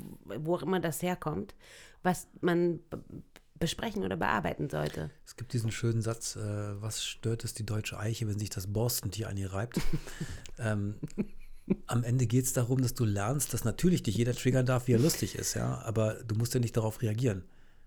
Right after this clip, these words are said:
Speaker 2: Ja, also in dem Moment, wo du darauf reagierst, respektive wo du zulässt, dass du darauf reagierst, ist ja analog, gibst du demjenigen eine Macht über dich. Und die merken sich das. Auf einer, irgendeiner bescheuerten Ebene merken die sich das. Und zwar nicht mal bewusst, die machen das noch nicht mal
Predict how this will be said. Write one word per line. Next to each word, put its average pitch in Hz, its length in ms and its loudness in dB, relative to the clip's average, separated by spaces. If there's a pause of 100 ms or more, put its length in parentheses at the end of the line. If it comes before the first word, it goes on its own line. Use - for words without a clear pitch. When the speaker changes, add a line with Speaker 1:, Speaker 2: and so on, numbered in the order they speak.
(180)
Speaker 2:
Ja, 107 100 0
also 117 180 0
in 107 60 2
dem 123 120 6
Moment, 127 320 6
wo 127 100 6
du 143 80 6
darauf 113 380 2
reagierst, 110 580 0
respektive 110 540 0
wo 104 100 0
du 98 80 -4
zulässt, 160 480 0
dass 104 100 -2
du - 80 -4
darauf 95 300 -2
reagierst, 107 320 0
ist 101 100 -4
ja 107 80 0
analog, 104 420 -2 (600)
gibst - 240 -2
du 139 60 2
demjenigen 123 540 4
eine 120 80 6
Macht 107 260 0
über 92 160 0
dich. 92 160 -6
Und 104 100 -2
die 120 60 4
merken 160 320 2
sich 95 160 -2
das. - 180 -4
Auf - 120 -12
einer, 113 100 -4
irgendeiner 156 340 2
bescheuerten 131 560 0
Ebene 123 280 4
merken 104 340 2
die 98 60 -2
sich 95 180 -6
das. - 240 -8
Und - 80 -8
zwar - 160 2
nicht 123 160 4
mal 120 100 6
bewusst, 113 360 2
die - 40 2
machen 107 200 0
das 113 120 0
noch 120 80 4
nicht 123 100 4
mal 123 140 4